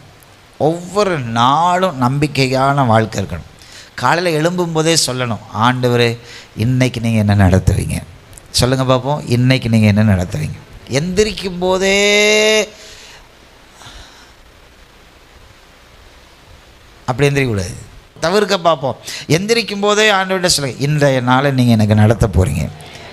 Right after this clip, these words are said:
இன்னைக்கு என்னோடு கூட இருக்க போறீங்க." ஏசாயா நாற்பது முப்பத்தி ஒன்று, ரோமர் பதினைந்து பதிமூணு, hopeful லைஃப்பை பற்றிய வசனங்கள். யோபு சொன்னதை உங்களுக்கு சொல்றேன். யோபு எல்லாத்தையும் இழந்து ஒட்டு துணி இல்லாம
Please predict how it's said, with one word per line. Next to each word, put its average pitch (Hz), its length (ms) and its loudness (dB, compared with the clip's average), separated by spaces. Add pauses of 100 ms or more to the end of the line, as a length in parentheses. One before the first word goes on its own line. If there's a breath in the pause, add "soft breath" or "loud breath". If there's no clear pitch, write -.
இன்னைக்கு 135 300 0
என்னோடு 147 320 2
கூட 131 180 2
இருக்க 139 320 2
போறீங்க." 92 500 2 (180)
ஏசாயா 147 360 2
நாற்பது 151 420 0
முப்பத்தி 147 380 -4
ஒன்று, 147 340 0 (440 loud breath)
ரோமர் 147 380 2
பதினைந்து 147 500 0
பதிமூணு, 156 580 -2 (100)
hopeful 160 460 -2
லைஃப்பை 151 260 2
பற்றிய 147 340 0
வசனங்கள். 131 500 2 (360 loud breath)
யோபு 143 240 2
சொன்னதை 131 360 0
உங்களுக்கு 120 280 2
சொல்றேன். 113 240 2
யோபு 147 300 0
எல்லாத்தையும் 170 720 0
இழந்து 165 680 0 (400 loud breath)
ஒட்டு 156 380 -2
துணி 180 240 0
இல்லாம 185 640 0